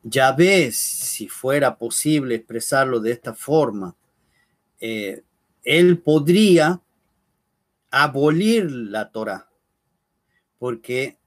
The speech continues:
es un decreto real, un decreto regio que, em, de acuerdo a las costumbres de el Medio Oriente, no podía, no puede ser,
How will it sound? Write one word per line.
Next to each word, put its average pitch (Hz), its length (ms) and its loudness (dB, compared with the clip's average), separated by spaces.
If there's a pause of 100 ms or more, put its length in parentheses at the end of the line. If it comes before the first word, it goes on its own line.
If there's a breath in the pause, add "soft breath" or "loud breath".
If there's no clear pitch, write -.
(220)
es 165 180 2
un 175 220 4
decreto 156 760 0
real, 151 640 0
un 110 200 -10
decreto 127 580 -6
regio 131 640 -6 (840)
que, 185 500 2 (1800)
em, 110 600 -8
de 110 220 -2
acuerdo 160 600 2
a 107 60 0
las 98 160 -8
costumbres 139 1040 -2 (300)
de 113 600 -2 (480)
el 113 160 -10
Medio 185 460 0
Oriente, 147 580 0 (240)
no 156 380 0
podía, 180 420 2
no 165 320 0
puede 196 400 2
ser, 156 440 -2